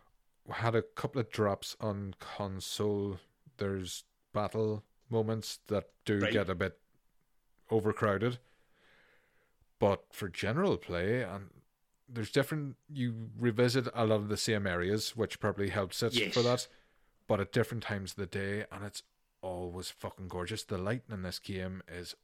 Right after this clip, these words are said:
Speaker 1: on point.
Speaker 2: It's the, the art style just, it really, really, I, I just wanted to see more.
Speaker 1: <laughs> And I don't think there's a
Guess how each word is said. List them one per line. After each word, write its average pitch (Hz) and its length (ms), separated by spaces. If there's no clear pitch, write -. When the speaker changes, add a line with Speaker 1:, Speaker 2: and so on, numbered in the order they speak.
Speaker 1:
on 117 320
point. 98 420
Speaker 2:
It's - 480
the, 113 240
the 117 240
art 120 300
style 117 520
just, - 480
it 101 220
really, 98 420
really, 95 480
I, 90 240
I 101 60
just - 280
wanted 95 380
to 98 80
see 98 180
more. 95 320
Speaker 1:
<laughs> 113 80
And 117 80
I 135 40
don't 185 180
think 143 140
there's 110 240
a 104 120